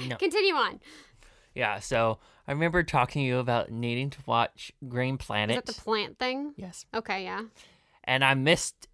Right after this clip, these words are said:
Speaker 1: the episodes.
Speaker 2: Oh, no. Was it on, what channel was
Speaker 1: It
Speaker 2: it
Speaker 1: was
Speaker 2: on?
Speaker 1: on B B C America, but, like, when I went to go look for the schedule, it's like I saw that the, uh, last episode had already premiered by the
Speaker 2: I
Speaker 1: time I
Speaker 2: wonder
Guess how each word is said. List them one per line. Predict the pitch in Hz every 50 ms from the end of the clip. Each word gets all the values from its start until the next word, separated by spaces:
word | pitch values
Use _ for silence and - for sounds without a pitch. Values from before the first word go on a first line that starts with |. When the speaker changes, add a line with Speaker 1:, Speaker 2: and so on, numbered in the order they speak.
| _ _ _
Speaker 1:
the | 147 156 160
episodes. | 156 147 135 - 147 - - - 131 123 117 110 110 - - -
Speaker 2:
Oh, | 262 285 285 277
no. | 262 262 269 269 262 247 240 220 208
Was | 214 233 214
it | 233 226
on, | 214 214 214 208 - - 208
what | 226 240 - - -
channel | - 285 320 330 233
was | 185
Speaker 1:
It | 156
Speaker 2:
it | 185
Speaker 1:
was | 190 196 185 202
Speaker 2:
on? | 214 220
Speaker 1:
on | 214 196
B | 202 202
B | 175 190 185
C | - 202 185
America, | 180 170 185 202 233 220 175 - 170 160 160 160 147
but, | 156 151 147 139 -
like, | - 143 139 135 139
when | 143 151 156
I | 156 147
went | 139 139 151 160 151 - -
to | - 147
go | 147 147 147 143 143 139
look | 143 156 160 160 - 156 -
for | - 151 143
the | 143
schedule, | 139 - - 170 175 180 156 151 139 139
it's | 135 131 123 -
like | 131 127 117 - - -
I | - 135 131
saw | - - 151 147 143 143
that | 131 139 139 139 -
the, | 135 -
uh, | - 123 135 - - _
last | 131 135 139 143 143 - -
episode | 151 143 143 131 - 123 120
had | 123 120 123 120
already | 120 123 123 123 120 120
premiered | - - - 131 135 123 120 117 -
by | - - 120 117
the | -
Speaker 2:
I | 277 294
Speaker 1:
time | - -
I |
Speaker 2:
wonder | 349 381 403 453